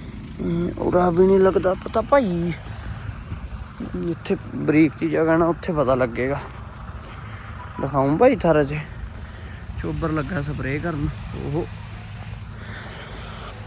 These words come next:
ਸ਼ਿਓਟਿਆਂ ਵੀ ਦਾਣਾ ਵੇਖੀਏ,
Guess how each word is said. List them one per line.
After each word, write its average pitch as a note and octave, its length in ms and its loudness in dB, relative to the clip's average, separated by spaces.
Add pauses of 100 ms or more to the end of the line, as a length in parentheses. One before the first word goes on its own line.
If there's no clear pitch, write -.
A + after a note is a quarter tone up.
(1500)
ਸ਼ਿਓਟਿਆਂ F#3 1080 8
ਵੀ D#3+ 720 2
ਦਾਣਾ G3+ 320 -4
ਵੇਖੀਏ, F#3+ 600 -6